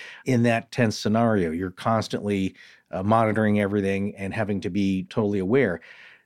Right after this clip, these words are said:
Now, on the other hand, when it's a more relaxed, I, I think, aircraft, or i-, in this case, when you're a private pilot and it's a little easier to fly, you're not on a mission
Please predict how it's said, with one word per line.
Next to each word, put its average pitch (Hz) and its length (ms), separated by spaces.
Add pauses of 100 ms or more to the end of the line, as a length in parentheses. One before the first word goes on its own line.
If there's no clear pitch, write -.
(100)
Now, 147 200
on 139 100
the 131 80
other 113 160
hand, 113 600 (140)
when 131 640
it's 127 180
a 135 40
more 127 220
relaxed, 123 680 (400)
I, 113 100 (120)
I 107 60
think, - 280
aircraft, 123 800 (400)
or 117 640 (160)
i-, - 40
in 139 320
this 135 220
case, 98 520
when 110 160
you're 104 100
a 98 60
private 110 360
pilot 123 600
and 107 340
it's 107 200
a 143 40
little 160 220
easier 120 280
to 98 80
fly, 85 340
you're 101 120
not 101 180
on 95 80
a 92 40
mission 90 500